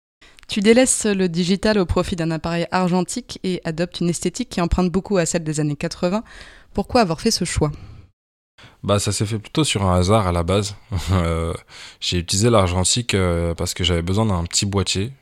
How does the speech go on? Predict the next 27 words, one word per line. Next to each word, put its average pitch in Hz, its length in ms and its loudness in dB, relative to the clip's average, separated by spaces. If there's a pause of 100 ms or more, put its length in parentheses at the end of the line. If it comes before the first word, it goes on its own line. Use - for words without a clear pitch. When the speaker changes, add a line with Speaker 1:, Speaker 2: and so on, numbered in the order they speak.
(160)
Speaker 2:
J'avais 87 220 -2
plus - 180 -4
envie 120 120 2
de - 60 -10
travailler 92 360 0
avec 92 260 -2
un, 82 260 -4
avec 85 280 -6
un 85 60 -4
réflexe. 85 480 -4 (500)
J'utilisais 92 500 0
au 90 100 2
début, 90 440 -2
euh, 80 380 -2
de 80 60 -8
la 82 60 -6
photographie, 90 520 -4
j'avais 85 240 0
ach-, 85 200 -4
je 92 60 -4
m'étais 85 160 -4
acheté 85 280 -2
mon 82 160 -6
premier 95 260 -2
appareil, 87 400 -2
c'était - 160 -8
un, 82 140 -6